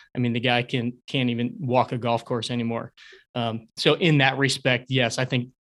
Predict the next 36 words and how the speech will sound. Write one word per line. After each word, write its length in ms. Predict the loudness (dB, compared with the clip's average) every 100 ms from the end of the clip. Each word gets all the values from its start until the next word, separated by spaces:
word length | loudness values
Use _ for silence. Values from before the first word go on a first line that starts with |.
| _ _
from 240 | -2 0
a 40 | 0
purely 420 | 0 0 2 2
physical 400 | 0 0 0 -4
standpoint, 420 | -2 -2 -2 -6 _
he 180 | 0 2
would 260 | 2 0
have, 260 | 0 -4 -8 _ -6
have 160 | -2 -2
won 300 | 0 2 4
more, 220 | 4 2
been 120 | 2
able 220 | 0 -2 -4
to 100 | -6
play 260 | -2 0
more. 220 | 2 0
But 120 | 0 -2
I 80 |
think 180 | -2 -4
from 160 | -2 -2
a 40 |
mental 300 | 0 -2 -6
standpoint, 420 | -6 -4 -4 -6 -8 _
he's 140 | -2
just, 180 | 0 -4 -8 _ _
that's 160 | -2 0
not 140 | 0 0
something 260 | 0 2
that's 160 | 0 0
in 100 | 0
his 100 | 0
D 180 | -2 -2
N 100 | -2
A, 240 | -4 -6 -12 _
right? 220 | -4 -4 -8 -20 -20 -10 0
Um, 320 | 2 2